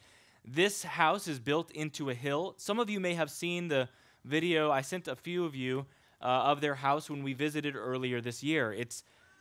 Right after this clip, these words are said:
it's tall in the front, but the hill is so steep that the back of the house is actually underground. And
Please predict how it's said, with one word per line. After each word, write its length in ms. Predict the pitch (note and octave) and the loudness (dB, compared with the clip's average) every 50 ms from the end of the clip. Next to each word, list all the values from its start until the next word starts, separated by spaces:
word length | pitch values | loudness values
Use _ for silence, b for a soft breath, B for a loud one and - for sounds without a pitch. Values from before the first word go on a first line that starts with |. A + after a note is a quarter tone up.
| b b | b b
it's 160 | - B2 - - | -12 -12 -12 -10
tall 500 | - - - G#3 G#3 G#3+ G#3 G3 F#3+ F#3 | -10 0 4 6 8 8 8 6 6 4
in 140 | E3 D#3+ | 0 -2
the 80 | D3+ C3 | -2 -4
front, 460 | - - F3 F3 D#3 C#3 D3+ D#3+ - - | -4 -2 2 4 4 4 2 0 -2 -4
but 140 | C#3 B2+ A#2 | -4 -2 -2
the 60 | C3+ | -4
hill 260 | D3 F3+ F3+ F3+ F3 | -2 0 0 2 2
is 100 | D#3+ D3 | 0 0
so 160 | - D#3+ C#3 | 0 0 0
steep 360 | C3+ - - - F#3 F3 E3+ - | 0 -2 -4 -4 -4 -4 -4 -4
that 120 | C#3 A#2+ | -6 -6
the 80 | B2 A#2+ | -6 -4
back 340 | A2+ C#3+ D3 E3+ F3 E3+ | 0 2 2 2 2 0
of 80 | - D3 | -4 -6
the 100 | C#3 B2+ | -6 -4
house 280 | A#2+ A#2+ A#2+ A#2 A2+ A#2+ | -2 -2 -2 -2 -4 -6
is 100 | G#2+ B2 | -4 0
actually 540 | B2 B2 B2 - - A#2+ A#2 A#2+ A#2 A2+ - - | 0 0 0 -4 -8 -12 -10 -8 -8 -10 -10 -10
underground. 640 | A#2 A2+ A2 G#2 G#2 B2 B2+ C3 B2 G#2 F#2+ E2+ - b b b b b b b b b b b | -10 -8 -8 -8 -6 -2 -2 0 0 -2 -4 -8 -16 b b b b b b b b b b b
And 380 | - C#3+ D3 D3 C#3+ C#3+ C#3 C3 | -4 0 2 2 2 2 -2 -4